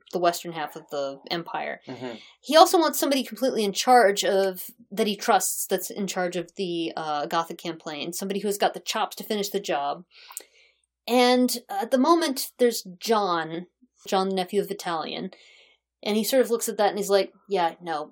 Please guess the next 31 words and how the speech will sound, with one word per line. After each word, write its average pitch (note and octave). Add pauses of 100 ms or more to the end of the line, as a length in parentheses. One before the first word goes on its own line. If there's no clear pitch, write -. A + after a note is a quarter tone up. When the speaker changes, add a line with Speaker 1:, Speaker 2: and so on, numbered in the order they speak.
(120)
Speaker 1:
Uh, F#3
when G#3
he A3
recalls A3
Belisarius, G3+
he -
says G3
to G3
John, F3
"You're A3+
staying A#3+
there, G#3+
but F#3+
you're F#3+
not F3+
gonna F#3+
be F3+
the F3
commander-in-chief E3
for D#3+ (160)
obvious E3
reasons." D3+ (840)
So C4
obviously C#4+
he's A#3
not A#3
gonna G#3+
let F#3
John E3+
anywhere F#3+
near F3+